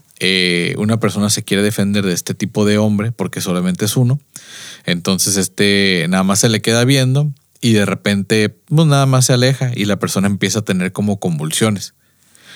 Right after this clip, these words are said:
Ya que tiene esas convulsiones, se ve que otra vez en la cámara regresa el mismo tipo, pero como con una escoba y simplemente explota la persona, güey.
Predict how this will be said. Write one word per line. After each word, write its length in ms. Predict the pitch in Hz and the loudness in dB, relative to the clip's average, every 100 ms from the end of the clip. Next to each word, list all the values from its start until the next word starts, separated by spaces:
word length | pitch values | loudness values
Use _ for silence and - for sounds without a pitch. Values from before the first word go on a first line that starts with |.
| - - | -10 -4
Ya 120 | 98 | -2
que 80 | 104 | 0
tiene 180 | 117 113 | 0 0
esas 220 | 117 113 | 0 0
convulsiones, 880 | 123 117 120 113 - 135 139 147 - _ _ _ _ - | 0 2 2 2 2 4 4 2 -2 _ _ _ _ -2
se 220 | - 104 | 0 2
ve 160 | 95 92 | 0 0
que 240 | 113 110 | 0 0
otra 320 | 98 110 117 | 0 0 2
vez 160 | 123 123 | 2 2
en 60 | 139 | 0
la 100 | 127 | 0
cámara 300 | 127 135 - | 0 0 -2
regresa 640 | - 101 98 98 104 107 | -4 -2 0 0 0 2
el 60 | 123 | 2
mismo 200 | 123 123 | 4 2
tipo, 280 | 120 110 120 | 2 0 0
pero 180 | 110 98 | 0 2
como 240 | 95 92 | 0 -2
con 120 | - 92 | -2 -2
una 140 | 104 | 0
escoba 400 | 117 - 156 180 180 - - - - | 0 2 2 2 -2 -14 -20 -12 -6
y 80 | |
simplemente 580 | 95 107 98 101 98 95 | -2 -2 0 0 0 0
explota 460 | 110 - 104 95 98 | -2 -2 -2 0 0
la 120 | 104 | 0
persona, 520 | 101 76 92 87 80 | -2 -2 -2 -2 -2
güey. 280 | 80 - - | -4 -8 -14